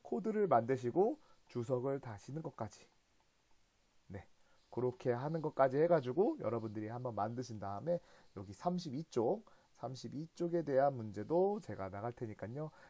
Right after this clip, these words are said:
잘 체크하고 계시다가 요 문제까지도 풀어보시면 될 것 같아서 요, 요번 이 장은, 어, 되게 빨리 끝났으니까요. 한번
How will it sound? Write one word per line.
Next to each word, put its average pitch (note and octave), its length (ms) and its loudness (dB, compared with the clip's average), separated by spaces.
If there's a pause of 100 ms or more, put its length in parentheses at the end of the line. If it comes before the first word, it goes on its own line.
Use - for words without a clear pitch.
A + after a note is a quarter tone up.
(120)
잘 G2 260 -6
체크하고 C#3 440 -8
계시다가 C#3 640 -4 (300)
요 C#3 100 0
문제까지도 G#2+ 640 -8
풀어보시면 A#2+ 500 -8
될 - 120 -16
것 - 120 -14
같아서 G2+ 220 -8 (340)
요, B2+ 220 10
요번 D#3 240 6
이 C#3+ 80 -4
장은, G#3 420 4 (220)
어, A2+ 340 6
되게 A#2 180 0
빨리 D3 240 2
끝났으니까요. G#3 680 -4
한번 D#3 260 -6